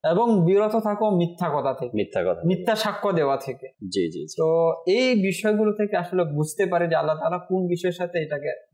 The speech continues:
Speaker 1: জড়িত
Speaker 2: রাইট।
Speaker 1: করেছেন,
Speaker 2: এবং
Speaker 1: হুজুর সাল্লাল্লাহু
Speaker 2: এটাকে
Speaker 1: আলাইহি সাল্লাম কিসের সাথে এটাকে মিলিয়েছেন?
Speaker 2: এবং অনেক বড় অপছন্দনীয় কাজ এবং, আহ, গুনাহের কাজ। আল্লাহ তাকা-, তাআলা আমাদেরকে হেফাজত দান করুক। মিথ্যা সাক্ষীর কারণে অনেক সময়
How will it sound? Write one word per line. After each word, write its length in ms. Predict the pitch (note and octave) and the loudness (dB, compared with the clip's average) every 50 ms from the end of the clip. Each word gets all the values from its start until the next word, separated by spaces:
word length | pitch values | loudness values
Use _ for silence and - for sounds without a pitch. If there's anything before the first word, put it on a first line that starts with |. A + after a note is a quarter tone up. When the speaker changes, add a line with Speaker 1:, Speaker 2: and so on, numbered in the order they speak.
| C#3+ | -2
Speaker 1:
জড়িত 180 | C#3 C#3+ D3 C#3+ | 0 0 2 2
Speaker 2:
রাইট। 240 | B2 A2+ F#2+ F2 - | 0 0 0 2 0
Speaker 1:
করেছেন, 300 | D#3 D3+ - F#3 F3 F#3 F3+ | -2 -2 -2 -4 -4 -2 -2
Speaker 2:
এবং 180 | A2+ G2+ G#2+ G3+ | -2 0 2 2
Speaker 1:
হুজুর 140 | F3 F#3+ | 2 2
সাল্লাল্লাহু 300 | F#3 - G#3 F#3+ F#3 F#3 | 2 2 0 0 2 2
Speaker 2:
এটাকে 80 | F#3 F3+ | 2 2
Speaker 1:
আলাইহি 160 | F3+ F3+ E3+ | 2 0 0
সাল্লাম 200 | F3 F#3 F3+ F3 | 0 -2 -2 0
কিসের 220 | F3 F#3 F3 F3+ E3+ | 0 -2 -4 -4 -4
সাথে 260 | E3+ E3+ D#3 C#3+ C#3 | -4 -4 -4 -2 -4
এটাকে 220 | C3+ - C#3 C3+ C3 | -2 -2 -2 -2 -2
মিলিয়েছেন? 240 | B2+ B2+ B2 G#2 | -4 -2 0 0
Speaker 2:
এবং 100 | G#2 G#2+ A2 | 0 2 0
অনেক 420 | G#2+ G2+ G#2+ A#2 A#2+ A#2 - A#2 | 0 0 0 -2 -2 -2 -2 0
বড় 140 | G#2+ A2 A#2 | 2 2 2
অপছন্দনীয় 760 | - - A2 - B2 A2 - - B2+ A#2+ A#2 A#2 A#2 A#2+ A#2+ | 2 0 0 0 -2 -4 -2 0 0 2 2 2 2 2 0
কাজ 380 | A2+ - A#2 A2 A#2 B2 A#2+ A#2+ | 0 0 0 2 2 2 0 0
এবং, 360 | G#2+ F#2+ G#2 G#2 G#2+ G#2+ - - | 0 0 0 0 0 -2 -2 0
আহ, 400 | G2+ G2 F#2+ F#2+ F#2+ F#2 F#2 F#2 F#2 F2+ D#2+ G2+ | 2 4 4 4 4 4 4 2 2 0 0 0
গুনাহের 400 | G2 G#2+ G#2+ G#2+ G2+ - A2 F#2+ | 2 2 2 2 0 0 -2 -2
কাজ। 260 | - - F#2 F#2 F#2 | 0 0 0 2 2
আল্লাহ 200 | G2+ F#2 G2 G2 G2+ - | 2 2 2 2 0 0
তাকা-, 300 | - A2 G#2+ - A2 F#2 | -2 0 0 2 0 0
তাআলা 200 | F2+ A#2 A#2 A2+ | 0 0 2 2
আমাদেরকে 360 | A2+ A2+ A2 G#2+ A2 G#2+ G2+ A2 | 2 2 2 2 2 0 0 0
হেফাজত 280 | G#2 G2 G#2+ G2+ G#2+ | 0 0 0 0 0
দান 200 | G2+ G#2 A2 G#2+ | 0 0 0 0
করুক। 180 | G#2 A2+ A#2+ B2 - - _ _ _ _ _ _ - | 2 0 0 -2 -4 -12 _ _ _ _ _ _ -2
মিথ্যা 300 | A#2 A#2+ A#2 A#2+ - C3 | -2 -2 -2 -2 -4 -4
সাক্ষীর 440 | A2+ - - A2 - - - A#2+ A2 | -4 -2 -4 -4 -4 -4 -4 -2 0
কারণে 480 | - A2 G#2 G#2+ G#2 G#2 G#2 G#2 G#2 - - | 0 0 2 2 0 0 0 0 -2 -2 -4
অনেক 180 | G#2 G2+ G#2 G2 | -2 -2 -2 -4
সময় 460 | - - - G#2 G2+ G2 G2 G2 G2 | -4 -6 -4 -2 0 2 2 2 0